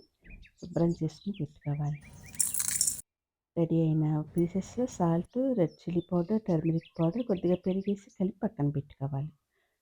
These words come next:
ఇప్పుడు ఉల్లిపాయ, టమాటా తీసుకుని కట్ చేసుకుని మిక్సీలో వేసుకోవాలి.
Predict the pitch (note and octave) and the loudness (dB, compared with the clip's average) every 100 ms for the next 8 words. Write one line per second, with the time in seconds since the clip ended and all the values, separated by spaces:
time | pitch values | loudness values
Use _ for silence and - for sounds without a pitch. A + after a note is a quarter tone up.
0 | - F3 E3 E3 D#3+ D#3+ F3+ G#3 G3 E3 | -8 -4 2 2 2 -2 -2 -2 0 -2
1 | D#3 D#3+ D#3 E3 - - A#3+ - D#3+ - | -2 -2 -4 -6 -8 -8 -6 -4 -4 -2
2 | E3 - A#3+ C4+ - - E3+ E3 D3+ D3 | -4 -2 0 2 0 -2 0 2 2 0
3 | - C#3+ C#3+ D3 | -6 -4 -4 -6